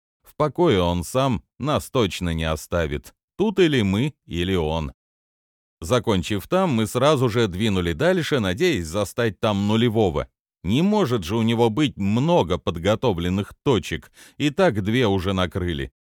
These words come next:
Туда же отправились дроиды с ближайших баз, а те, что были с нами в этот раз, двинулись обратно на свои базы.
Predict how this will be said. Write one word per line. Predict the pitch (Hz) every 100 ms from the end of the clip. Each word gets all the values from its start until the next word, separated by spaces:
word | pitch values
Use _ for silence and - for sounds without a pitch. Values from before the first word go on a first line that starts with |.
| _ _
Туда | - 95 143 185
же | 196
отправились | 147 - 143 160 170 139 92
дроиды | 80 127 160 151 151
с |
ближайших | 113 131 120 127 135 - 165 139
баз, | 80 98 92 87 - _ _
а | 90 101
те, | 123 107
что | - 87
были | 90 90
с | -
нами | 90 87 82
в |
этот | 80 78 80 98
раз, | 139 190 - - _
двинулись | 78 90 180 208 170 135
обратно | 101 92 113 - 127
на | 120 107
свои | 101 98 87 76
базы. | 65 71 71 67